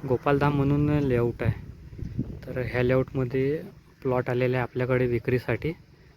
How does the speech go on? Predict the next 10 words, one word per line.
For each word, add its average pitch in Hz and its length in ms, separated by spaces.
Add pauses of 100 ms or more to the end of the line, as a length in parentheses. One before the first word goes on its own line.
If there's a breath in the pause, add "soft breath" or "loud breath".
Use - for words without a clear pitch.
(300 soft breath)
याच्या 147 220
आधी 139 160
पण 160 140
मी 160 340
ह्या 147 140
लेआउटचा 139 480
एक 143 160
व्हिडिओ 131 320
टाकलेला 131 500
आहे, 131 200